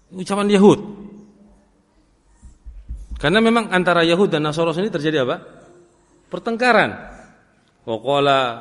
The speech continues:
Nasara laisal yahudu ala syai', wa qalat Nasara laisatu,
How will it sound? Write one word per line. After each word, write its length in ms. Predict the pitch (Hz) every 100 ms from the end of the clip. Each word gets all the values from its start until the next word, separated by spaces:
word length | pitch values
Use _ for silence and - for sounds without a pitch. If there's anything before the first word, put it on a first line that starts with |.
| 117 131
Nasara 480 | 135 - 147 139
laisal 400 | 135 143 139 143
yahudu 400 | 135 127 143 147
ala 80 | 139
syai', 640 | 135 175 185 131 - - -
wa 160 | 113
qalat 320 | 135 139 139
Nasara 640 | 139 135 147 151 175 185 139
laisatu, 480 | 147 151 151 160